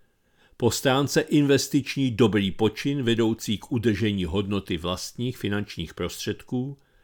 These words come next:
z pohledu občana a policie však vznikl oprávněný zájem o informaci, kde na to známý český gay prostě bere.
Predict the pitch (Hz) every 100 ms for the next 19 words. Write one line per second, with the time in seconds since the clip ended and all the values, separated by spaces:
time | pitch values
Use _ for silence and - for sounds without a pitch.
0 | _ _ - - 147 120 131 131 - 131
1 | - 143 147 - 127 160 151 135 - 107
2 | 101 - 131 131 101 104 120 - 135 117
3 | 123 113 113 113 113 104 92 107 110 120
4 | 113 104 104 101 - 107 98 98 - 113
5 | 117 - - - _ - 110 117 117 131
6 | 123 147 123 107 107 110 127 131 - 123
7 | - - 110 95 113 120 120 113 110 -
8 | 131 120 147 92 73